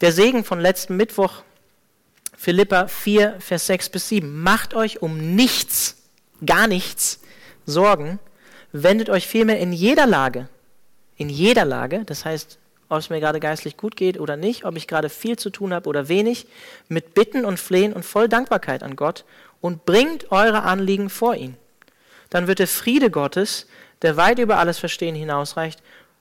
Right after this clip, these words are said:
über eure Gedanken wachen und euch in eurem Innersten, in eurem Herzen bewahren, euch, die ihr mit Jesus Christus verbunden seid. Oder erster Petrus fünf sieben.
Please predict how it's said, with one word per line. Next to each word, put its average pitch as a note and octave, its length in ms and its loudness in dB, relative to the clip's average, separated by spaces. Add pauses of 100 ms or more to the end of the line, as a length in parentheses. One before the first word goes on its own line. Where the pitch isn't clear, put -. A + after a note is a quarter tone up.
(160)
über D#3+ 180 -2
eure D3 180 0
Gedanken D#3 420 -4
wachen D3 320 -4
und D3 180 -12
euch C#3+ 180 -8
in C#3 80 -12
eurem C3+ 300 -8
Innersten, G3+ 640 -2 (240)
in C#3+ 80 -14
eurem C3 160 -10
Herzen E3 420 -6
bewahren, E3 600 0 (300)
euch, F3+ 260 0
die D#3+ 100 -4
ihr D#3 80 -4
mit D3 120 -10
Jesus D3 260 -6
Christus D3 440 -8
verbunden D3 440 -8
seid. B2 360 -16 (1080)
Oder D3+ 180 2
erster F3+ 280 2
Petrus G3 340 0
fünf G#3 240 -2
sieben. G#3+ 320 2